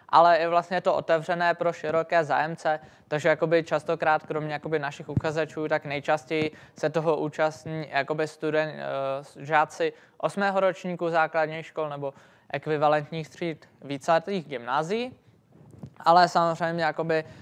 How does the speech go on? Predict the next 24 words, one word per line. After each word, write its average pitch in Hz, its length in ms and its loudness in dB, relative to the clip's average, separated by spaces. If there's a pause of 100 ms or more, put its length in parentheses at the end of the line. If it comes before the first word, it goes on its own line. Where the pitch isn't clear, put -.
(120)
je 147 140 4
to 165 160 6
obč-, 143 240 -2
eh, 143 360 -2
otevřené, 151 640 0
takže 147 280 0
občas 143 360 0
tam 151 220 -4
zavítá 143 560 -2
třeba 143 360 -8 (380)
někdo 143 320 0
i 131 200 2 (100)
starší, 180 720 0
někdo 156 360 -4 (160)
naopak 135 440 -6
mladší, 147 520 -4 (200)
záleží 143 460 2
prostě 139 440 -6
na 131 160 -6
zájmu 139 420 -4
těch 131 340 -8 (260)
jednotlivých 131 720 -6
lidí. 117 360 -12 (1040)
A 147 340 6